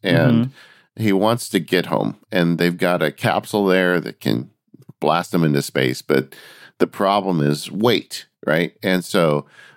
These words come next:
Speaker 1: th-, there's this portion of the movie where they just start throwing everything off the spaceship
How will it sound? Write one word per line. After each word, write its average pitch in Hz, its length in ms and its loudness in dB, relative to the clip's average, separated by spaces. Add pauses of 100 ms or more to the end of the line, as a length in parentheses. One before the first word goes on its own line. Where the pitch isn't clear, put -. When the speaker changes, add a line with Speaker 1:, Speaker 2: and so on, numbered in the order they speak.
(140)
Speaker 1:
th-, - 160 2
there's 90 200 0
this 85 200 -2 (260)
portion 147 300 0
of 120 40 2
the 104 60 2
movie 95 260 2
where 78 180 0
they 92 100 0
just 110 200 -10
start 98 300 0
throwing 95 560 0
everything 104 800 0 (100)
off 80 320 0
the 80 100 0
spaceship - 640 -2